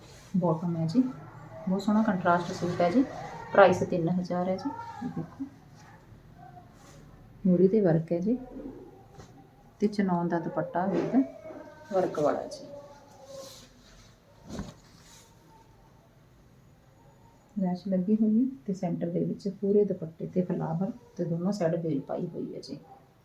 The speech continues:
ਇਹ ਵੀ ਬਹੁਤ ਸੋਹਣਾ ਸੂਟ ਹੈ ਜੀ। ਤਿੰਨ ਹਜ਼ਾਰ ਪ੍ਰਾਈਸ ਹੈ ਜੀ ਸੂਟ ਦਾ। ਹਾਂਜੀ, ਸ਼ਿਮਰ ਸਟੱਫ, ਨੈਕ ਦੀ ਡਿਜ਼ਾਈਨਿੰਗ ਦੇਖੋ, ਬਹੁਤ ਸੋਹਣੀ ਹੈ ਜੀ,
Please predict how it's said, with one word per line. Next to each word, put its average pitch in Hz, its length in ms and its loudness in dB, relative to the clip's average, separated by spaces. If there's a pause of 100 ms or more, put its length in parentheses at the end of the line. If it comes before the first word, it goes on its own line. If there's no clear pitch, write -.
(320)
ਇਹ 208 80 2
ਵੀ 214 80 6
ਬਹੁਤ 196 260 4
ਸੋਹਣਾ 196 260 0
ਸੂਟ 185 240 -2
ਹੈ 180 60 -2
ਜੀ। 262 180 2 (2500)
ਤਿੰਨ 196 180 2
ਹਜ਼ਾਰ 185 300 0
ਪ੍ਰਾਈਸ 156 360 -4
ਹੈ - 60 0
ਜੀ 214 120 -2
ਸੂਟ 208 260 -2
ਦਾ। 247 140 2 (3000)
ਹਾਂਜੀ, 202 220 4
ਸ਼ਿਮਰ 196 400 4
ਸਟੱਫ, 175 360 -2 (920)
ਨੈਕ 180 200 -2
ਦੀ 180 140 -2
ਡਿਜ਼ਾਈਨਿੰਗ 180 380 -2
ਦੇਖੋ, 185 260 -8
ਬਹੁਤ 190 240 -2
ਸੋਹਣੀ 220 360 4
ਹੈ 220 40 4
ਜੀ, 220 100 -4